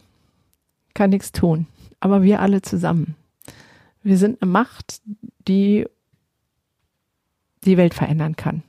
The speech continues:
Und deswegen sag ich vielleicht auch immer in meiner Story bei Instagram, "Hallo Weltveränderer." Also, wenn du mit die Welt verändern willst, dann sei einfach dabei, like, kommentiere, erzähl deine Geschichte,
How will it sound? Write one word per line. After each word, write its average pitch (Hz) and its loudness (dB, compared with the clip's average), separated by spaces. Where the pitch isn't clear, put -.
Und 180 -2
deswegen 180 -2
sag 165 -6
ich - -14
vielleicht 175 -6
auch 190 -2
immer 214 0
in 190 -2
meiner 180 -2
Story 190 0
bei - 2
Instagram, 175 0
"Hallo 175 2
Weltveränderer." - -4
Also, 185 2
wenn 185 4
du 311 4
mit 320 0
die 254 2
Welt 247 2
verändern 214 -2
willst, 208 -2
dann 190 0
sei 190 2
einfach 190 -4
dabei, 196 -2
like, 220 -2
kommentiere, 226 -2
erzähl 214 0
deine 233 2
Geschichte, 269 -4